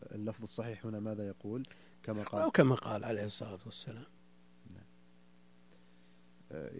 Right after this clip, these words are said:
Speaker 1: ممكن أن يقول في معنى الحديث كذا وكذا.
Speaker 2: أو في معنى الحديث، أو في ما، أو في حديث غاب عني لفظه،
Speaker 1: نعم.
Speaker 2: وهذا معناه.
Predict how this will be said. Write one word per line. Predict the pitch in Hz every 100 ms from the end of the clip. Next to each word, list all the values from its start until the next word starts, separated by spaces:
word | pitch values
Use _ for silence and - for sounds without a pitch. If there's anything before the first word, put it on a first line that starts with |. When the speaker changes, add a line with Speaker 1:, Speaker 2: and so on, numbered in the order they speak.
| -
Speaker 1:
ممكن | 113 104 110
أن | 104
يقول | 107 - 110 104
في | - 113
معنى | 107 110
الحديث | 98 110 104 104 -
كذا | - 92 92
وكذا. | 92 -
Speaker 2:
أو |
في | 139
معنى | 131 117 123
الحديث، | 113 127 117 120 120 113
أو | 143 156
في | 123 127 127
ما، | 139 131
أو | 127
في | 123 139
حديث | - 135 131 120 127 120 -
غاب | 131 123
عني | 120 127 123 120
لفظه، | 120 - 127 127 - - - -
Speaker 1:
نعم. | 98
Speaker 2:
وهذا | 123 120 117
معناه. | 117 110 120 123